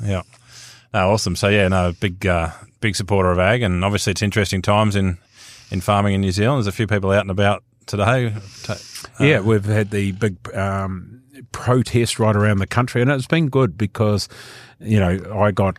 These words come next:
Speaker 2: uh, the rules and regulations sent through to us, being a farmer plus slash media, and I believe everyone that protested or showed, uh, their support, it didn't have to be a farmer. There were utes, there were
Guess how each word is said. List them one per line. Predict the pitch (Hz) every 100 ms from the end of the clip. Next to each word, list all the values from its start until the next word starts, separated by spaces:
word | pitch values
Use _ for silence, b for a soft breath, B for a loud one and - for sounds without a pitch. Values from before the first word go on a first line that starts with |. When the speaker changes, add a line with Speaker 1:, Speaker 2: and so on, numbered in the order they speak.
| -
Speaker 2:
uh, | 98 95 92
the | 87
rules | 92 101 95
and | 95
regulations | 90 87 92 92 95 95 85
sent | - 95
through | - - 101 101
to | - 87
us, | 90
being | - 92 90
a |
farmer | - 98 95 90
plus | - - 95 -
slash | - 95 87 -
media, | 92 95 87 80 B B B B -
and | 104 104 104 104 101 - _ _ _ _ _ -
I | 104
believe | 113 110 117 104 98 - _ _ _ _ _ _ _ -
everyone | 110 113 101 95
that | 87
protested | - 101 98 98 90 -
or | 87
showed, | 85 104 98 90 - 98
uh, | 92 90
their | 87 87
support, | - 85 - 101 90
it | 90
didn't | 131 123
have | 95 95
to | -
be | 87
a | 87
farmer. | - 95 98 92
There | 82 85
were | 82
utes, | 87 101 104 - -
there | 90 85
were | 82